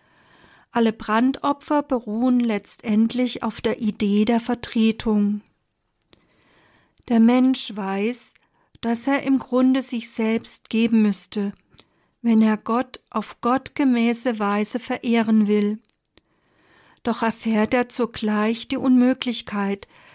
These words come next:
sich selbst zu geben. Und so entwickelte sich der Ersatz.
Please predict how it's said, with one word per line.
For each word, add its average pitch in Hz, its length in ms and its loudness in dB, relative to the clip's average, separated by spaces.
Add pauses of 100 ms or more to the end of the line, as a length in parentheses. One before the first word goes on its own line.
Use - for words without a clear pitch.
(140)
sich - 300 -4
selbst 208 560 0
zu 226 140 -4
geben. 220 600 0 (1500)
Und 233 180 4
so 233 140 -4
entwickelte 220 640 -2
sich 262 500 -2 (680)
der 220 120 -2
Ersatz. 208 720 -2